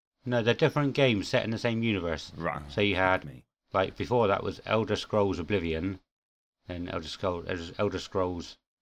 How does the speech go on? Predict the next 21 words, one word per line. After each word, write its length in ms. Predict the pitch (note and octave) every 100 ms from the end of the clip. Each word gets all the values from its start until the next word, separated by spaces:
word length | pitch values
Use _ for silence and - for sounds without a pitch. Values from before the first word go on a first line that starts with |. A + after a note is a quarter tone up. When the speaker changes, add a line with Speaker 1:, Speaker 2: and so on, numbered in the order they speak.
| _
Speaker 1:
Skyrim. 640 | - G#2+ F#2+ E2 E2+ F2+ - _ _ _
Speaker 2:
Right. 840 | E2+ F2+ G2 F#2+ F#2 F2 F2 E2
Speaker 1:
So 60 | G#2
Fallout 260 | F2+ F2+
three, 320 | - F#2+ F#2 E2+
Fallout 360 | F#2+ F2 E2
four, 300 | - F#2+ D#2
sort 80 | - A2+
of 60 |
Speaker 2:
That's 180 | B2 E2+
Speaker 1:
thing, 100 | A2+
Speaker 2:
where 120 | A2
Speaker 1:
on 120 | G2+ D#2+
that 140 | D#2+
one. 200 | F2 E2+
Speaker 2:
That's 240 | F#2+ G2 F2
where 80 | E2+
I'm 80 |
getting 200 | D2+ C#2+
myself 360 | C#2+ D2 D2+ C#2+
confused. 480 | - - D2+ -